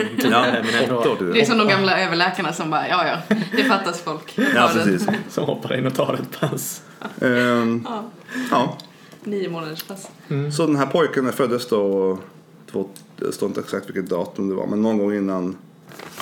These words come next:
Speaker 1: innan, eh, oktober fjorton, så säger jag att det var någon gång början på fjorton.
Speaker 2: Mm.
Speaker 1: Så han är nu då fem år gammal.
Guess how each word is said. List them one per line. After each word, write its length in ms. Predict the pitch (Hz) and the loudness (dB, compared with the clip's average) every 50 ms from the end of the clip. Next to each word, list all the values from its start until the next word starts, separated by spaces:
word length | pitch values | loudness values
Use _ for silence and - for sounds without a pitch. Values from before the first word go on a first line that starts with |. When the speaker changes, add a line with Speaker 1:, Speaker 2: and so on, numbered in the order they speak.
| - - - - | -14 -14 -6 -2
Speaker 1:
innan, 440 | 104 98 95 95 92 90 90 92 95 | 0 0 2 2 0 0 0 0 0
eh, 320 | 82 87 85 80 78 76 | 0 0 0 0 0 -2
oktober 480 | - - - - 101 98 87 90 87 85 | -4 -4 -2 -2 0 0 2 0 0 0
fjorton, 500 | - - 101 87 82 - - - 110 110 110 | 0 -2 -2 -2 -2 -4 -4 -4 -4 -2 -4
så 120 | - 107 | -4 -4
säger 60 | 110 104 | -2 -2
jag 40 | |
att 60 | 95 95 | 0 0
det 80 | 101 | 0
var 140 | 98 95 95 | 0 0 0
någon 140 | 87 90 90 | 0 0 -2
gång 280 | 90 90 90 101 98 | -2 -2 -2 -2 -2
början 260 | 92 95 95 95 95 95 | 0 0 2 0 0 -2
på 80 | - | -6
fjorton. 420 | - - 107 - - - - 110 - - - - - - - - - - | -8 -6 -4 -4 -4 -6 -8 -10 -10 -12 -14 -20 -20 -20 -20 -16 -10 -6
Speaker 2:
Mm. 160 | 147 117 104 110 - - - | -6 -4 -6 -6 -10 -14 -20
Speaker 1:
Så 160 | - - - 95 | -20 -16 -10 -6
han 240 | 98 98 101 - | -4 -4 -4 -4
är 100 | - 101 | -4 -4
nu 160 | 92 90 90 85 | -4 -4 -4 -2
då 180 | 90 - - - - - - - - - - - - - - - - - - - - - - - - | -2 -4 -4 -6 -8 -16 -20 -20 -20 -20 -20 -20 -14 -12 -12 -12 -12 -14 -20 -20 -20 -20 -18 -6 -2
fem 240 | 82 82 82 82 85 | 0 0 0 0 0
år 120 | 82 82 | 0 0
gammal. 240 | 82 82 82 85 | -2 -2 -4 -6